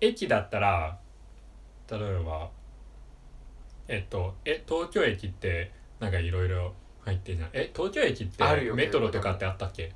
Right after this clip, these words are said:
Speaker 2: 東京もね、その東京駅周りは、まあちょっと通路内を歩くってのはあるけど、
Speaker 1: え、大手町みたいな？
Speaker 2: まずそう、東京駅があるでしょ？
Speaker 1: うん。
Speaker 2: で、大手町駅もあるよね。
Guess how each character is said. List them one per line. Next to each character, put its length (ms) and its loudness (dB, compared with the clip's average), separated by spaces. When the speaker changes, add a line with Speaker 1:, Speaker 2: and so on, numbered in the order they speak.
Speaker 2:
東 240 -4
京 260 -4
も 180 -4
ね、 400 -2
そ 120 -10
の 120 -6
東 220 0
京 180 0
駅 220 -4
周 340 0
り 120 -8
は、 380 -2
ま 100 -8
あ 120 -8
ち 120 -8
ょ 80 -2
っ 20 -4
と 340 0
通 280 -2
路 360 4
内 300 -4
を 120 -4
歩 200 -2
く 140 -10
っ 20 -8
て 260 -12
の 180 -8
は 80 -4
あ 40 -6
る 140 -12
け 100 -14
ど、 160 -8
Speaker 1:
え、 160 2
大 200 2
手 120 0
町 220 -2
み 120 2
た 140 -2
い 40 -2
な？ 180 -4
Speaker 2:
ま 120 0
ず 120 -4
そ 140 -2
う、 80 -6
東 280 -6
京 400 -2
駅 220 -12
が 80 -10
あ 20 -10
る 80 -14
で 100 -14
し 100 -12
ょ？ 160 -8
Speaker 1:
う 60 0
ん。 260 2
Speaker 2:
で、 340 2
大 160 -2
手 140 -4
町 300 -6
駅 200 -14
も 120 -12
あ 20 -10
る 100 -16
よ 80 -14
ね。 240 -14